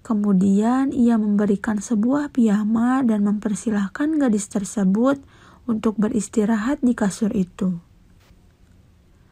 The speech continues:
Keesokan harinya, Ratu kembali menemui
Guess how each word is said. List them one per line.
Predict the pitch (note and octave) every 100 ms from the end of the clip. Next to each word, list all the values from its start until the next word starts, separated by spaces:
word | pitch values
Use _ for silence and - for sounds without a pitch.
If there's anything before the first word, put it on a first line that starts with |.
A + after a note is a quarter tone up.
| _ _ - -
Keesokan | A#3+ A#3+ G3+ A3+ - G#3+ F#3+
harinya, | A3 B3+ D#4+ D4+ G#3+ G3+ A#3 B3 - - - -
Ratu | B3+ B3+ B3 E4 E4
kembali | D4 B3 G#3 G3 G3 A#3 C#4
menemui | C4+ A3 G3+ G3 G3 G3+ G#3+